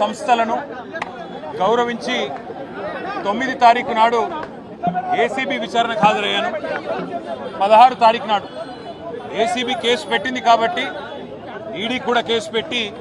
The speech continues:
మరి వాళ్ళ విచారణకు పిలిస్తే ఈడీ విచారణకు కూడా హాజరయ్యాను. రెండు సంస్థలు కూడా ఒకటే రకమైన ప్రశ్నలు దాదాపు ఏడు ఎనిమిది గంటల పాటు అడిగిందే అడిగి, అడిగి, అడిగి, అడిగి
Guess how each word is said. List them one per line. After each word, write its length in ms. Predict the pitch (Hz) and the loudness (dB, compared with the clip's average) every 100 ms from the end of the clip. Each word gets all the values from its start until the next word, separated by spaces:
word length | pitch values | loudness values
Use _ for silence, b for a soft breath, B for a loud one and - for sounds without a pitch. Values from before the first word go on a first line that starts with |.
| - 262 349 587 - - | -8 -6 -4 -6 -10 -4
మరి 140 | 190 214 | -2 4
వాళ్ళ 140 | 226 220 208 | 6 4 2
విచారణకు 420 | 233 240 240 247 | 4 4 2 -2
పిలిస్తే 320 | 220 - 233 254 - - - - - - - - - 170 | -6 -4 -2 -2 -4 -12 -12 -12 -10 -10 -10 -12 -10 -6
ఈడీ 140 | 233 247 | -4 -2
విచారణకు 360 | 240 226 226 214 | 4 4 4 2
కూడా 120 | 226 196 | 4 4
హాజరయ్యాను. 440 | 196 190 165 - - - - - 247 311 330 330 330 302 - - - 240 - 190 | 4 -4 -6 -8 -14 -16 -18 -14 -8 -8 -6 -8 -8 -8 -10 -14 -14 -14 -10 -6
రెండు 220 | 214 269 269 | -4 -4 -2
సంస్థలు 420 | 262 247 - 269 233 | -2 -2 -4 -2 2
కూడా 160 | 247 233 202 - - - - - - 147 | 6 4 2 -6 -16 -16 -16 -18 -12 -6
ఒకటే 280 | 208 220 262 262 | -2 2 2 2
రకమైన 380 | - 240 247 233 | -2 -4 -4 -4
ప్రశ్నలు 380 | 226 - 233 233 247 226 285 - - - - - | -6 -4 -4 -4 -6 -12 -12 -12 -14 -14 -12 2
దాదాపు 360 | 190 226 247 240 220 | 6 8 8 4 0
ఏడు 140 | 233 240 | 0 0
ఎనిమిది 200 | 233 220 208 | -2 -4 -2
గంటల 200 | 214 233 220 | -2 0 2
పాటు 240 | 226 226 220 - - - - - - - | 2 2 -4 -6 -12 -12 -12 -12 -6 -2
అడిగిందే 380 | 202 240 262 254 247 | -2 -2 0 2 2
అడిగి, 240 | 247 247 233 | 0 0 0
అడిగి, 220 | 226 247 247 | 0 0 0
అడిగి, 200 | 233 226 | 0 -2
అడిగి 220 | 220 240 | -2 -2